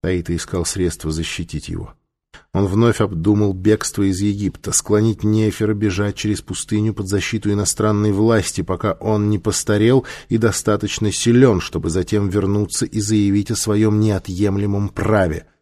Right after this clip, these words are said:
Однако Таита был уверен, что Наг не только закрыл дверь в царские покои,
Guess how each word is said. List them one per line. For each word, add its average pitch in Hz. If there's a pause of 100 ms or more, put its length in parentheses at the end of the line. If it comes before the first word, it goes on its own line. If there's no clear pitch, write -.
(340)
Однако 85
Таита 85
был 85
уверен, 87
что 90
Наг 95
не 92
только 101
закрыл 92
дверь 90
в -
царские 90
покои, 104